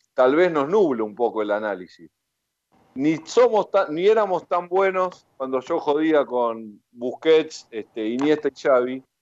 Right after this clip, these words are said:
ni somos tan malos con la calentura que tenemos hoy. Boca el domingo lo puede ir a ganar tranquilamente el partido, como dijo Sanjo, y yo creo que es cierta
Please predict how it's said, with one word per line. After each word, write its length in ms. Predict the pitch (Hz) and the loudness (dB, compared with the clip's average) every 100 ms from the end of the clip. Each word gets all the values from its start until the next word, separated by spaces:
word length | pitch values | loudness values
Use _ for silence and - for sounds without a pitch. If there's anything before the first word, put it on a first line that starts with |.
| - _ | -20 _
ni 160 | 131 139 | -8 -2
somos 360 | 180 185 160 | 0 2 0
tan 200 | - 160 | 0 -2
malos 280 | 160 175 175 | 0 2 2
con 140 | 165 131 | 0 0
la 100 | 123 | 2
calentura 520 | 120 120 123 139 123 | 0 -2 -6 -2 -2
que 100 | 113 | -4
tenemos 480 | 113 120 117 110 95 | -8 -10 -10 -10 -8
hoy. 160 | 90 87 | -8 -2
Boca 260 | 151 160 | -2 2
el 80 | 151 | 0
domingo 420 | 143 147 170 156 | 0 -2 -2 0
lo 180 | 139 131 | 0 0
puede 340 | 147 160 151 143 | 0 0 0 0
ir 100 | 127 | 2
a 80 | |
ganar 320 | 120 123 147 127 | 2 0 -4 -6
tranquilamente 680 | 123 123 151 143 135 143 131 | -10 -10 -4 -2 -2 -2 -4
el 60 | |
partido, 360 | 117 117 139 127 | -4 -4 -2 -2
como 200 | 113 120 | -2 -6
dijo 200 | 131 131 | -10 -6
Sanjo, 540 | 147 147 139 156 165 165 - - _ - - - - | -2 -2 -2 -6 -6 -6 -14 -20 _ -20 -20 -20 -10
y 120 | 127 | -6
yo 180 | - 170 | 0 2
creo 240 | 170 185 | 4 4
que 120 | 151 165 | 4 0
es 120 | - | 0
cierta 300 | 185 156 | 2 2